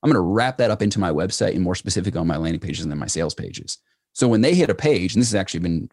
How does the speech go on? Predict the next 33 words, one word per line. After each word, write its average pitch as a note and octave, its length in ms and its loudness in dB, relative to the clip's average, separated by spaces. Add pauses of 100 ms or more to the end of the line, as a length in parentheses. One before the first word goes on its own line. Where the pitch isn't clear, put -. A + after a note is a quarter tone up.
found F#2 160 -2
in E2 100 -2
the F2 40 0
last F2+ 200 -2
ten E2 140 -2
years, E2+ 260 -4 (320)
we've A2+ 220 2
lost G#2 520 0 (240)
four C#3+ 200 4
seconds - 640 -4 (440)
of F2+ 140 -2
time F2 380 0
that - 100 -6
people - 180 -6
spend - 240 -6
on E2+ 80 -2
a E2 60 -2
landing G2+ 260 2
page. F2+ 380 -12
It - 40 -8
was F2 200 -2
twelve G2 220 0
seconds, G#2+ 240 0
it's F2 100 -6
now E2 160 -4
eight A2 160 -2
seconds. - 440 -12 (360)
That's A3 120 0
a C#4+ 80 6
significant E3 480 4
amount B2+ 180 4
of F#2+ 60 -8
time. A2 380 -2